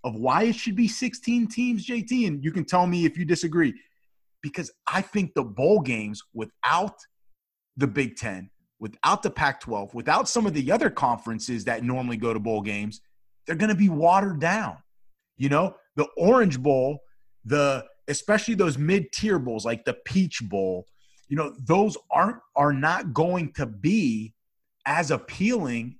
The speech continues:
as in the past, right? You're not gonna have the Ohio States or the Michigan or Michigan States playing in, like, the Citra-, Citrus Bowl or the Capital One Bowl. So I think the bowls are gonna be watered down a bit.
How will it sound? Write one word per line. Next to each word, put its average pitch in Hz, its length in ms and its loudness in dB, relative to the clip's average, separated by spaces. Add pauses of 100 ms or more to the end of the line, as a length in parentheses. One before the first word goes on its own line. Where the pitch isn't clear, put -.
as 135 180 0
in 170 120 -2
the 175 80 -6
past, - 480 -4
right? 143 200 -2 (140)
You're 139 80 -2
not 202 180 0
gonna 247 140 -2
have 160 280 0
the 151 120 0
Ohio 135 400 2
States 110 560 -8 (300)
or 170 120 2
the 165 120 0
Michigan 135 520 -6
or 120 80 -6
Michigan 127 460 -6
States 113 420 -6 (220)
playing 151 360 -4
in, 127 120 -8
like, 120 220 -6
the 110 80 -10
Citra-, 104 520 -8 (180)
Citrus 110 440 -8
Bowl 101 160 -10
or 92 160 -8
the 98 80 -12
Capital 104 500 -6
One 92 260 -10
Bowl. 80 260 -16 (480)
So - 400 -2 (280)
I 156 160 2
think 190 220 -2
the 147 60 0
bowls 175 280 0
are 220 60 -4
gonna 180 180 -4
be 151 140 -4
watered 135 500 0
down 175 300 -2
a 117 80 -4
bit. 107 340 -8